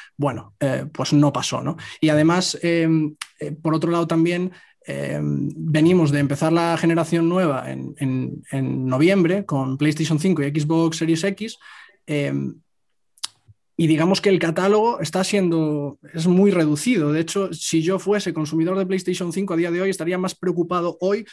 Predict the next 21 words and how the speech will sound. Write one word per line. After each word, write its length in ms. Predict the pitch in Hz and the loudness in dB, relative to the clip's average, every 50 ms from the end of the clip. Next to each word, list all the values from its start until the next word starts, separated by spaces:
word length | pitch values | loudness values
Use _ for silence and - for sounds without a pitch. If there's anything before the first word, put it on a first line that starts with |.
| - - - _ | -20 -20 -18 _
que 60 | - 165 | -10 -8
a 60 | 151 | -4
principio 320 | 165 160 165 185 190 185 | -4 -4 -2 -2 -2 -2
de 60 | 160 143 | -2 -2
febrero, 400 | 151 151 170 214 214 165 147 135 | -4 -4 -2 -2 -2 -2 -4 -6
porque 160 | 147 151 147 | -6 -6 -6
efectivamente 500 | 143 156 156 175 196 190 190 196 185 185 | -4 -4 -2 -2 -2 -2 -2 -2 -2 -2
lo 100 | 160 156 | -2 -2
que 60 | 147 | -4
están 160 | 147 151 175 | -4 -4 -2
demostrando 420 | 180 185 185 175 175 196 185 185 180 | -2 -2 -2 -2 -2 -2 -2 -2 -2
estos 220 | 180 185 180 175 | -2 -2 -4 -2
eventos 300 | 175 190 196 202 196 202 | -2 -2 -2 -2 -2 -4
es 100 | 185 160 | -4 -4
que 80 | 160 165 | -4 -4
no 80 | 175 | -4
hay 80 | 196 185 | -4 -4
catálogo, 520 | 160 160 160 196 214 190 - 135 - - _ _ _ _ - - _ _ - | -4 -4 -6 -6 -6 -6 -8 -12 -14 -16 _ _ _ _ -20 -20 _ _ -2
no 80 | 175 | 0
hay 60 | 180 175 | 2 2
nada. 340 | 196 220 190 131 - - | 2 0 0 -4 -6 -14